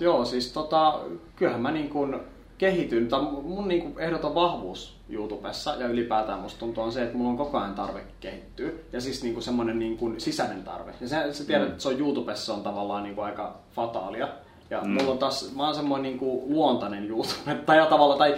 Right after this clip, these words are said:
Speaker 1: luomu YouTubettaja siinä mielessä, että mulla on ollut niin kun sisäinen tarve olla just semmoinen, mitä YouTube suosii myöskin. Eli että sä, niin kun, että jos sun intressit muuttuu paljon ja sä näytät sen tubessa ja se tavallaan menee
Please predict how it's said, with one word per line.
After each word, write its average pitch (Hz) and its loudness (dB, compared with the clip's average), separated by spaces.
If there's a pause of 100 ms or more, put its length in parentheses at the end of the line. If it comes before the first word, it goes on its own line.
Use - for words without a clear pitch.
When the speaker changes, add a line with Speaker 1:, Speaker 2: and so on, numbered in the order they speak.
(180)
Speaker 1:
luomu 185 10
YouTubettaja 143 8
siinä 143 2
mielessä, 123 2
että 135 -2
mulla 139 6
on 135 6
ollut 139 2
niin 135 -2
kun 143 2 (480)
sisäinen 131 0
tarve 139 6
olla 139 6
just 107 -2
semmoinen, 113 0
mitä 110 -2
YouTube 120 -2
suosii 107 -4
myöskin. 113 -6
Eli 113 0
että 117 -4
sä, 123 -2
niin 117 -2
kun, 117 -2
että 113 -4
jos 117 -8
sun - -8
intressit 123 -2
muuttuu 120 -2
paljon 113 0
ja 110 -6
sä 113 -8
näytät 110 -6
sen 113 -6
tubessa 113 -4
ja 110 -6
se 113 -8 (100)
tavallaan 110 -2
menee 113 -4